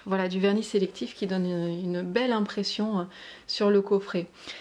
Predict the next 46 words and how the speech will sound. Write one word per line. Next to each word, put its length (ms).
Il 140
me 120
tarde, 580
vous 80
savez 340
pas 180
comme 200
il 100
me 80
tarde 320
d'avoir 320
vos 140
retours 420
sur 220
ce 180
jeu, 320
de, 320
de 140
savoir 400
un 80
petit 220
peu 140
comment, 540
euh, 460
s'il 240
vous 240
a 80
plu, 240
s'il 180
vous 200
a 60
parlé 360
autant 280
qu'à 200
moi, 220
parce 180
que 100
c'était 320
tellement 340
un 80
coup 160
de 100
cœur 320
ce 200
jeu. 320
Euh, 540